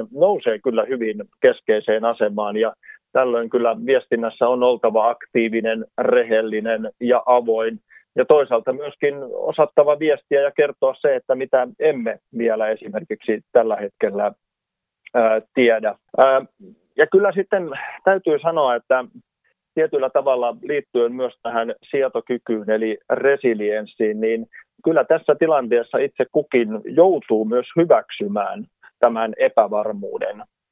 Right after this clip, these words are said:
Eli me emme ihan tarkalleen tiedä, miten tämä tilanne tulee kehittymään, minkälaisia toimenpiteitä tai seurauksia koronalla, ää, tulee olemaan. Ja kyllä,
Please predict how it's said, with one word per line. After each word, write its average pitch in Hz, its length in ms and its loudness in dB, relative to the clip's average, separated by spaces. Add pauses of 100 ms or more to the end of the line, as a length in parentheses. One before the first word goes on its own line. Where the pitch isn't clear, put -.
(400)
Eli 117 300 2
me 139 260 4
emme 143 320 -2 (100)
ihan 151 300 -2
tarkalleen 110 680 0
tiedä, 110 400 -2 (400)
miten 139 340 0
tämä 113 240 -2
tilanne 120 500 -4
tulee 107 320 -4
kehittymään, 113 880 -4 (340)
minkälaisia 120 800 0
toimenpiteitä 123 1120 2
tai 135 200 4
seurauksia 120 840 -2
koronalla, 110 680 -2 (440)
ää, 113 200 0 (100)
tulee 120 460 -2
olemaan. 107 640 -2 (480)
Ja 120 220 2 (180)
kyllä, 156 180 -6